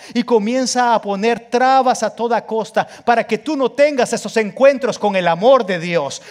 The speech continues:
Porque el enemigo sabe que si te encuentras con ese amor, nuevamente tu vida vuelve a levantarse. Vuelves a ser ese héroe de la película que todos daban por derrotado. Pero los encuentros con Jesús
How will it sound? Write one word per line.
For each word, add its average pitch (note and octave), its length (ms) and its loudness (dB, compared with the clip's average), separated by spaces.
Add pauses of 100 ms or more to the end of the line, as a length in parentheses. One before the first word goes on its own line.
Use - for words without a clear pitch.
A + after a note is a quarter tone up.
Porque B3+ 240 -2
el A#3+ 80 2
enemigo A3+ 460 -2
sabe A#3 480 -2
que F3+ 100 -10
si - 140 -10
te F#3 100 -12
encuentras G3+ 560 -8
con F3 200 -12
ese G#3 340 -8
amor, F#3+ 480 0 (180)
nuevamente F3+ 580 -4
tu D3+ 280 -16
vida C3 720 -10
vuelve C3+ 380 -8
a C3 40 -4
levantarse. C3 960 -6 (220)
Vuelves G3 320 -2
a F3 60 -4
ser G3 200 -6
ese G3 340 -2
héroe F#3+ 220 -2
de E3+ 100 -4
la E3 100 0 (100)
película F3 540 -4
que D#3+ 100 -10
todos E3+ 380 -12
daban F3 300 -6
por C#3+ 200 -10
derrotado. C#3 760 -4 (320)
Pero C3+ 180 -12
los C3 180 -14
encuentros C3+ 560 -14
con B2 160 -14
Jesús A#2+ 560 -16